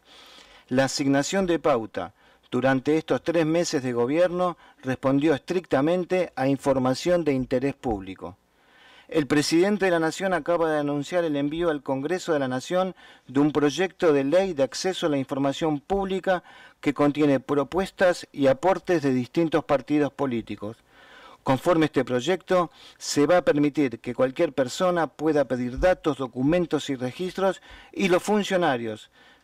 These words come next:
deberán, deberemos responder en quince días, pudiendo ser sancionados en casos de no hacerlo.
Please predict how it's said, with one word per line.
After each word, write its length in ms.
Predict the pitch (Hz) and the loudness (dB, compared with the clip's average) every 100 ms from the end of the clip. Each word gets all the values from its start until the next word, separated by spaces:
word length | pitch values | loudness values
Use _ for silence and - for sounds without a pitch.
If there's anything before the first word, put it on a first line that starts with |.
| _ | _
deberán, 600 | 123 117 127 139 110 95 - | -2 0 2 2 -2 -10 -18
deberemos 760 | - 113 117 151 170 165 - - | -4 0 2 2 2 0 -4 -2
responder 640 | 175 - 143 151 196 175 - | -2 0 0 2 0 -2 -4
en 120 | 135 | -4
quince 460 | 127 190 180 160 147 | 0 -2 0 0 0
días, 420 | 185 190 185 - - - _ | 2 2 0 -4 -20 -20 _
pudiendo 480 | 143 147 190 180 151 | 0 2 2 0 0
ser 240 | - 170 | 0 -4
sancionados 800 | 160 139 131 139 165 180 185 - | -2 -4 -4 -2 0 2 0 -4
en 160 | 147 135 | -8 -2
casos 360 | 165 160 147 | -2 -2 -2
de 80 | 135 | -2
no 120 | 131 | -2
hacerlo. 500 | 123 123 107 98 90 | -4 -4 -6 -8 -18